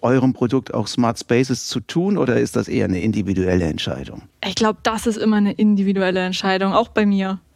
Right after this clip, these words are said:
Speaker 1: Dann erklär uns doch mal, äh, was das jetzt genau ist. Also was machst du da?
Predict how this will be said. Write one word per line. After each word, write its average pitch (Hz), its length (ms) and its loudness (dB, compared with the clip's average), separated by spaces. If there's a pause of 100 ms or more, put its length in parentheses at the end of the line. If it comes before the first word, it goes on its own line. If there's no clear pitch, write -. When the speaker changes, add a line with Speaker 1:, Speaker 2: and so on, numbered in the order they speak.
Speaker 1:
Dann 139 160 2
erklär 156 280 4
uns 196 100 -2
doch 180 120 0
mal, 170 220 2
äh, 143 240 2
was 147 160 0
das 143 160 -2
jetzt - 320 -2
genau 110 420 2
ist. - 260 -2
Also 95 180 -4
was 113 140 -2
machst 139 300 0
du 165 80 -2
da? 151 320 0